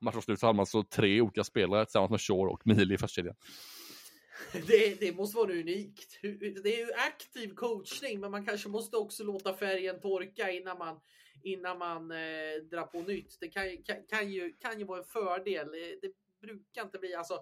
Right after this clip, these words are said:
Speaker 2: det har ju varit en enorm rotation. Man har ju aldrig haft någon riktig kontinuitet, och det är det jag inte fattar när man väl går, alltså, det, på något sätt, Malmö har ju på något sätt ändå byggt en identitet nu,
Speaker 1: Mm.
Speaker 2: alltså börja värva upp nu, få igång spelet lite mer här nu och kanske börja ställa in sig mer på kvar.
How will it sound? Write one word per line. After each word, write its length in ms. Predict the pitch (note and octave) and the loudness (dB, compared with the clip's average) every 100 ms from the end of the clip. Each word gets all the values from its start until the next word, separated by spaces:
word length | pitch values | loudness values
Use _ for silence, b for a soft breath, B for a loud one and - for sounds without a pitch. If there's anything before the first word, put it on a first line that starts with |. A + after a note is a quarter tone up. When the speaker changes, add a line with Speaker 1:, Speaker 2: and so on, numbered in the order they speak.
| b b b b | b b b b
Speaker 2:
det 60 | |
har 40 | D3 | -6
ju 60 | |
varit 260 | C#3+ D#3 C#3+ | -4 -4 -4
en 120 | D3 | -8
enorm 480 | D3+ D3+ G3 G3 C#3+ | -10 -4 -2 0 -2
rotation. 360 | C#3+ C3+ C#3+ D3+ | -6 -6 -8 -8
Man 120 | D3+ | -8
har 60 | E3+ | -6
ju 60 | |
aldrig 400 | A#3 G#3+ F3 G3+ | -2 -2 -2 -4
haft 300 | G#3 F3 - | -4 -4 -8
någon 100 | - | -12
riktig 300 | E3+ D3+ C#3+ | -12 -12 -16
kontinuitet, 580 | E3 D3+ E3+ F3 G#3 F3+ | -16 -16 -14 -10 -8 -6
och 60 | F#3+ | -8
det 60 | |
är 40 | F#4+ | -4
det 60 | |
jag 140 | G#3 A3 | -4 -4
inte 120 | G3+ | -10
fattar 480 | G3+ A#3 - - A3+ | -8 -8 -8 -8 -6
när 80 | G3 | -6
man 120 | G3 | -4
väl 260 | G#3 A#3 | -4 -4
går, 180 | G#3 G#3+ b b | -6 -10 b b
alltså, 160 | b G#3 | b -10
det, 200 | G3 G#3 | -10 -10
på 60 | C4+ | -8
något 220 | D#4+ E4 | -8 -6
sätt, 220 | G#3 F#3+ | -8 -4
Malmö 320 | A3 G#3 A#3+ | -4 -2 -2
har 100 | E4+ | -4
ju 120 | D4 | -4
på 80 | G#3 | -6
något 160 | G#3 F#3 | -6 -6
sätt 160 | F3+ | -6
ändå 160 | F3+ F3 D#3 | -4 -6 -6
byggt 380 | F3+ E3+ - - | -6 -6 -8 -12
en 80 | F3 | -10
identitet 760 | E3+ F3 E3 E3+ - A#3+ A#3+ | -8 -8 -10 -16 -14 -6 -4
nu, 200 | F#2+ F#2+ | 2 4
Speaker 1:
Mm. 140 | F#2+ C#3+ | 6 4
Speaker 2:
alltså 220 | - - - | -2 -8 -4
börja 200 | F3 E3 | -4 -2
värva 280 | F3 E3 | -2 -2
upp 220 | F3+ F#3+ - | -2 -2 -6
nu, 140 | - D#3+ | -14 -8
få 120 | F#3 | -8
igång 460 | E3+ F3+ B3+ A3 G3 | -4 -4 -4 -6 -10
spelet 460 | - F3 D#3+ D#3 | -8 -6 -6 -8
lite 180 | E3 D#3+ | -12 -14
mer 180 | D#3+ D3 | -10 -8
här 100 | D3 | -6
nu 80 | C#3+ | -6
och 160 | C#3+ | -6
kanske 260 | F3+ F3 E3+ | -8 -10 -10
börja 300 | E3+ F3 E3 - _ _ | -6 -4 -6 -10 _ _
ställa 260 | - - F3+ | -10 -4 -4
in 180 | A3 C4+ | -4 -8
sig 180 | - G3 | -10 -8
mer 100 | D#3+ | -10
på 120 | D#3 | -10
kvar. 200 | D3 | -10